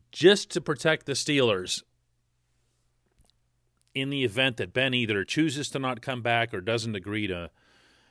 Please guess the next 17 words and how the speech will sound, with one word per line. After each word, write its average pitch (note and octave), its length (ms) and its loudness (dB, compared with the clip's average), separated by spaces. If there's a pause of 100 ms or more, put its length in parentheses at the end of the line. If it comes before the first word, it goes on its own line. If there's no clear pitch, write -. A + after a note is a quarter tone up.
(140)
the G2 80 -8
money C3+ 280 -2
terms B2 380 -6
or G#2 80 -4
whatever B2 440 4
it A2 80 2
is, A2 380 0 (1300)
that's C#3+ 300 4
fine. G2 360 0 (760)
That's B2+ 280 -2
fine. F#2 380 -2 (100)
You C3+ 260 0
have D3 340 2
precedent B2+ 720 0 (680)
on A2+ 220 -2
your A#2 140 -2
side. F#2+ 480 0